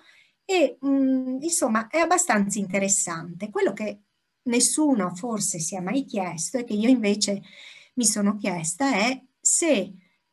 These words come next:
questo sistema sia un sistema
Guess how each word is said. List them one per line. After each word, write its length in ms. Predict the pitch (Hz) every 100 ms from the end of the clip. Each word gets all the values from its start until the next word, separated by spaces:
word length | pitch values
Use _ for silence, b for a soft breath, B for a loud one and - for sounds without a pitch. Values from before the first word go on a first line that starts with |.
| _
questo 360 | - 285 - 214
sistema 840 | - 294 - 196 180 208 269 269 -
sia 280 | - 302 240
un 80 |
sistema 840 | 208 269 262 - 220 208 190 165 180